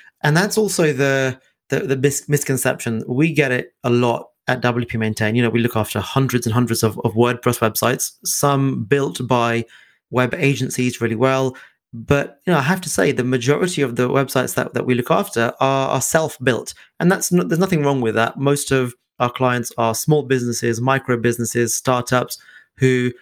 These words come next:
want to save that, that money up front and, and say, "Well, look, WordPress is sold to me as a platform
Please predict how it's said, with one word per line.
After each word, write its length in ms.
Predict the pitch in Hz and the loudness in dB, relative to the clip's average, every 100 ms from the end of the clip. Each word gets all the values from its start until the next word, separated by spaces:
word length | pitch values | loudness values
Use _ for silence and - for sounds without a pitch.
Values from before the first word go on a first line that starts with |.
| _ _ | _ _
want 240 | 139 143 - | 0 0 -2
to 40 | |
save 260 | - 131 117 | 0 0 0
that, 280 | - - - - | -2 -4 -14 -4
that 180 | 127 | -2
money 260 | 127 120 123 | 0 0 0
up 140 | 123 | 0
front 300 | - 123 123 | 0 0 0
and, 200 | - 120 | -2 -2
and 140 | 123 120 | -2 0
say, 120 | 127 | 2
"Well, 140 | 127 | 2
look, 220 | 131 135 - | 2 0 0
WordPress 500 | 131 135 - 131 127 | 0 0 0 -2 -2
is 80 | |
sold 320 | - 127 131 127 | -2 2 0 0
to 100 | 127 | 0
me 260 | 123 123 | 2 0
as 280 | 127 123 120 | 0 -2 0
a 120 | 120 | 0
platform 760 | 120 - 127 - - 123 123 120 | -2 0 -2 0 0 2 2 -2